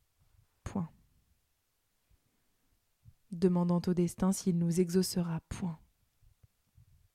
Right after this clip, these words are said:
Vivre, virgule. Je ne le peux qu'entièrement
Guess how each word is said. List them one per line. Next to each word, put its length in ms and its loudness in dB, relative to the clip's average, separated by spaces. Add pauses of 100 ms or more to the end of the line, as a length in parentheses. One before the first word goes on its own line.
(1700)
Vivre, 640 6 (220)
virgule. 640 2 (3250)
Je 260 4
ne 160 6
le 160 10
peux 320 2 (140)
qu'entièrement 840 -2